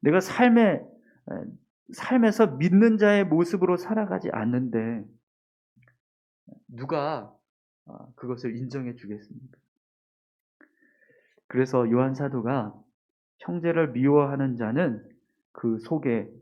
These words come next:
영생이 거하지 않는다"라고까지 말씀하고 있는 것입니다.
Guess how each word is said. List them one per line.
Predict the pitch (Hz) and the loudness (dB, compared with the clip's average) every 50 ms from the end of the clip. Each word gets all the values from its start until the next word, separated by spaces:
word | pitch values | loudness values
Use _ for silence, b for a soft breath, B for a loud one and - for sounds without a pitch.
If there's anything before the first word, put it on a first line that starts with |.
| _ _ _ _ _ - | _ _ _ _ _ -4
영생이 | 107 107 120 127 131 123 143 135 127 127 120 | -4 -2 -2 -2 -2 -2 -2 -2 -2 -2 -4
거하지 | 123 113 110 110 113 113 | -4 -6 -8 -8 -6 -8
않는다"라고까지 | 104 95 95 101 110 117 117 113 110 101 117 117 110 101 101 107 107 104 107 104 - - 117 113 113 127 151 180 190 - _ _ _ _ _ _ _ _ _ _ _ | -8 -8 -8 -8 -8 -8 -8 -8 -6 -4 -4 -4 -4 -6 -8 -8 -8 -8 -8 -8 -10 -12 -14 -12 -12 -12 -12 -14 -14 -18 _ _ _ _ _ _ _ _ _ _ _
말씀하고 | - 95 98 - - - 113 113 110 104 113 | -20 -20 -20 -18 -16 -16 -16 -16 -16 -16 -16
있는 | 107 101 104 104 | -16 -14 -16 -16
것입니다. | - - - - - _ _ | -18 -18 -20 -20 -20 _ _